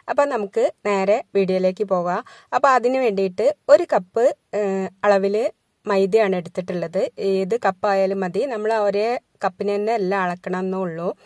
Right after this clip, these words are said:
പിന്നെ അതേ, ഏ, കപ്പ് തന്നെ അര കപ്പ്, ഏ, പാൽപ്പൊടിയാണ് എടുത്തത്. ഇത് നേരെ തിരിച്ചു ആവാട്ടോ. ഒരു കപ്പ്,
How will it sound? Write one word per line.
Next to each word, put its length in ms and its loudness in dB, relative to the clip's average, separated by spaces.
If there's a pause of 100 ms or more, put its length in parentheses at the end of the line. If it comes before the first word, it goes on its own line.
(560)
പിന്നെ 220 -2 (200)
അതേ, 200 4 (300)
ഏ, 20 4 (180)
കപ്പ് 300 -2
തന്നെ 220 0 (160)
അര 100 0 (160)
കപ്പ്, 300 0 (300)
ഏ, 40 4 (340)
പാൽപ്പൊടിയാണ് 680 0
എടുത്തത്. 360 -6 (480)
ഇത് 120 -2 (280)
നേരെ 280 4 (120)
തിരിച്ചു 340 -4 (120)
ആവാട്ടോ. 420 0 (200)
ഒരു 160 4
കപ്പ്, 340 0